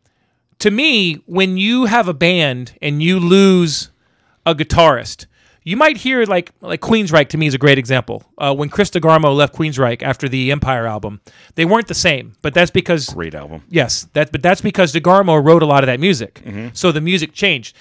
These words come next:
Speaker 1: It's still, you know, it's Queensryche when you hear Jeff Tate sing. But it's like Genesis' album, Calling All Stations, that came out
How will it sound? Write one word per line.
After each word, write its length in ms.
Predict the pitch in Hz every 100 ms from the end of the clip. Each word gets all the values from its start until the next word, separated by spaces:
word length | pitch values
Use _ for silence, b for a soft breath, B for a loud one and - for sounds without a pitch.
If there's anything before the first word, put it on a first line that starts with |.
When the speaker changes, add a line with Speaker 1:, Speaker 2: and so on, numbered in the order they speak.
| b -
Speaker 1:
It's 160 | 170
still, 400 | - - 269 226
you 140 | 160 170
know, 240 | 175 196
it's 100 | 185
Queensryche 460 | - 226 226 175 147
when 140 | 156
you 100 | 147
hear 160 | 135 180
Jeff 340 | 131 143 135
Tate 280 | - 156 -
sing. 360 | - 214 110 - b b b b
But 260 | 175 175 - _ -
it's 180 | 175 185
like 160 | 165
Genesis' 460 | - 208 208 180 151
album, 360 | 165 160 156 139
Calling 340 | 165 170 160
All 80 | 139
Stations, 420 | - 180 180 143
that 120 | 143
came 260 | - 156 151
out 180 | 135